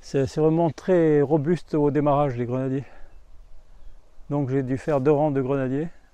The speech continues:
parce qu'on a, on a commencé l'expérience dans le jardin forêt, là, que vous allez voir.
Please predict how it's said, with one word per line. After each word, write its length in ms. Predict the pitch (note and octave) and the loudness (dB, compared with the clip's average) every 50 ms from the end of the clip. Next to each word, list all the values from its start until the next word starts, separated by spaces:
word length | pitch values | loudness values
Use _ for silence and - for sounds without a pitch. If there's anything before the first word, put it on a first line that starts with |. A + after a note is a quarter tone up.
| - - - _ _ - - | -20 -20 -20 _ _ -20 -20
parce 100 | - - | -20 -16
qu'on 220 | - C#3+ C3+ B2+ | -12 -10 -8 -6
a, 240 | B2+ B2+ B2 B2 B2 | -6 -6 -6 -6 -4
on 40 | C3 | -6
a 60 | C3 | -6
commencé 340 | - D3+ C#3 C3+ - - C#3+ | -4 -4 -4 -4 -2 0 0
l'expérience 560 | C3+ C3+ B2 - - C#3+ C3+ C3+ C#3 C#3 B2+ | 2 2 0 0 0 0 0 0 0 -2 -2
dans 120 | B2 C3 | -2 -2
le 80 | B2+ B2 | -2 0
jardin 240 | C3 C3+ C3 C3 B2+ | 0 0 -2 -2 -4
forêt, 320 | - - C3+ B2 C3 C#3 | -6 -6 -6 -4 -4 -4
là, 100 | C#3 C3+ | -4 -6
que 140 | C3 - - | -8 -10 -8
vous 100 | C3 A#2 | -4 -4
allez 140 | C3 A#2+ A#2+ | -2 -2 -2
voir. 260 | A#2+ C#3+ D#3+ D3+ - | -2 -2 -4 -6 -8